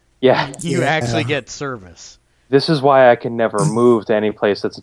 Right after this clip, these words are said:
Speaker 1: you know,
Speaker 3: Well,
Speaker 1: uncivilized.
Speaker 3: well, well, to be fair, Amazon is building a warehouse south of Milwaukee, which means now we'll be getting charged sales
Speaker 2: Woo!
Speaker 3: tax instead of having to, uh, you know, claim it on our taxes like everyone does.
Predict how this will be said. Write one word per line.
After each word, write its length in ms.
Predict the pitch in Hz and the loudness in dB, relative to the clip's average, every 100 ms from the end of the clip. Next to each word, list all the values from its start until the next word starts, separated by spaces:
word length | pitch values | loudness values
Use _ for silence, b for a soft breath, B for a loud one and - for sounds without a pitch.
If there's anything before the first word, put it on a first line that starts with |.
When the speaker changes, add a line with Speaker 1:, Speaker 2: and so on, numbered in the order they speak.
| - | -10
Speaker 1:
you 120 | 117 101 | -2 0
know, 160 | 92 92 | 0 2
Speaker 3:
Well, 160 | 214 202 | 4 2
Speaker 1:
uncivilized. 400 | - 107 95 90 | 2 2 4 4
Speaker 3:
well, 160 | 180 | 2
well, 140 | 190 175 | 0 0
to 140 | 185 | 0
be 160 | 214 214 | 2 4
fair, 460 | 220 214 151 143 | 4 6 4 2
Amazon 460 | 156 170 165 175 160 | -2 -4 0 0 0
is 140 | 156 | 0
building 340 | 156 170 160 151 | 0 2 2 2
a 60 | |
warehouse 500 | 147 156 139 127 127 | 2 2 2 0 2
south 300 | - 143 143 | 2 2 2
of 80 | 143 | 0
Milwaukee, 580 | 139 135 139 131 113 117 | 2 4 6 4 0 -4
which 320 | 120 - - | -4 -6 -6
means 340 | 135 135 127 | -4 -2 -2
now 220 | 131 127 123 | 0 0 2
we'll 140 | 123 | 0
be 100 | 127 | 0
getting 260 | 123 120 117 | 0 -2 0
charged 280 | 123 113 - | 2 4 6
sales 300 | 127 120 494 | 6 4 4
Speaker 2:
Woo! 80 | 117 | 2
Speaker 3:
tax 320 | 110 - - | 0 -6 -6
instead 400 | 160 147 - 160 | -4 -2 2 4
of 240 | 151 127 - b b b | 4 2 -4 b b b
having 340 | 160 147 143 131 | 2 2 0 0
to, 420 | 147 135 127 120 b b b - | -2 -2 -2 -6 b b b -6
uh, 440 | 127 127 123 117 104 - | -2 -2 -2 -6 -6 -6
you 160 | 143 | -2
know, 240 | 135 120 113 | 0 0 -2
claim 280 | - 147 | -2 2
it 120 | 147 135 | 2 2
on 100 | 131 | 0
our 100 | 123 | 0
taxes 460 | 139 131 131 113 | 0 0 -2 -4
like 160 | 113 117 | -4 -4
everyone 400 | 110 117 107 107 | -2 -2 -4 -4
does. 260 | 101 101 | -4 -4